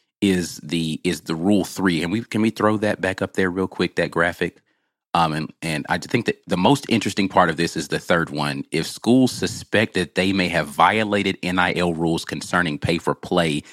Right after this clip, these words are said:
and improper inducements, they are expected to report to the N C A A. Who do you think is telling on themselves in this scenario?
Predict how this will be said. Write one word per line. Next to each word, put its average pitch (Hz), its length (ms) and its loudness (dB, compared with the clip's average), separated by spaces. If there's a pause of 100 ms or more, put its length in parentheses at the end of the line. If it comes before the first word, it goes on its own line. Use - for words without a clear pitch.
(140)
and - 160 -2
improper 85 560 2
inducements, - 840 -2 (280)
they 117 140 2
are 104 80 4
expected 87 500 -2
to - 120 -6
report 87 540 0
to 85 120 0
the - 200 -4
N 82 140 -4
C 78 220 -6
A 73 240 -4
A. - 240 -14 (540)
Who 339 320 6
do 135 100 4
you 123 180 2
think 110 280 0
is - 140 -4
telling 98 360 0
on 85 220 -4
themselves - 720 -8 (580)
in 92 140 -2
this 80 160 -4
scenario? 67 520 -8